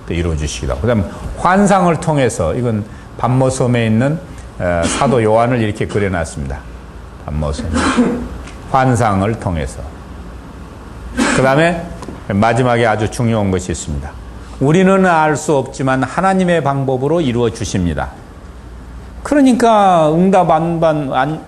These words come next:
저, 못 받는, 또 이루어지지 않는 기도는 없지요. 다 이루어지신단 말이지요.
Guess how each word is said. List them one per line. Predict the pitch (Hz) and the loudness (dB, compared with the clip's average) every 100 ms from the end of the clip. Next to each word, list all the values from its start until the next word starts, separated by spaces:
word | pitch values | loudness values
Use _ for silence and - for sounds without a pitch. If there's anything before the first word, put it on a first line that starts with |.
| - | -8
저, | 131 | -6
못 | 113 131 139 | -2 -2 0
받는, | 156 139 135 127 127 | 0 2 0 0 -2
또 | 127 | 0
이루어지지 | 127 151 151 139 139 | 2 2 2 0 0
않는 | 123 131 120 | 2 2 2
기도는 | 135 123 113 | 0 0 0
없지요. | 107 - - 110 - | -2 -4 -2 -2 -2
다 | - - - - - | -6 -6 -4 0 2
이루어지신단 | 202 190 180 175 180 160 147 | 4 4 4 2 2 2 2
말이지요. | 120 98 95 98 110 | 0 -2 -2 -4 -6